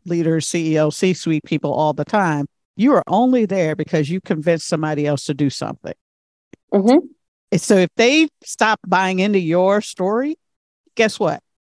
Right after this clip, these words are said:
Speaker 1: You don't have anything. You don't have a company. You don't have, you know, productivity increases. You got problems up and down the line all the time. And so you have to understand that this whole idea,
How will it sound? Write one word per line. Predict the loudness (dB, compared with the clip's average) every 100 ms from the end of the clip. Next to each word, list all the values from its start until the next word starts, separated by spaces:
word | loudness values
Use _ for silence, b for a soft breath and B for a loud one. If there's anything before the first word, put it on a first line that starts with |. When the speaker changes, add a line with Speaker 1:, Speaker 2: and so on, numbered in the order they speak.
| _ _ _
Speaker 1:
You | 0 2
don't | 2
have | 2 2 0
anything. | -2 -6 -10 -4
You | 0
don't | 2
have | 2 0
a |
company. | -2 -2 0 -4 -6
You | -2
don't | 0 0
have, | 0 2 4 2 0 B B _ 0
you | 0
know, | 0 -2
productivity | 0 0 0 0 2 0 -2
increases. | -4 -8 -6 -6 -2
You | 2 2 4
got | 2 2
problems | 0 0 2 0 0
up | -4 -2
and | -2
down | -2 -2 -2
the |
line | -2 0 0 0 0
all | 0 0 -2
the | -6
time. | -4 -6 -4 -6
And | -6
so | -2 0
you | 2
have | 0 -2
to | -4
understand | -4 -2 -4 -4 -4 -2
that | -4
this | -4 -6 -2
whole | 0 0 -2
idea, | -6 -6 -4 -2 -2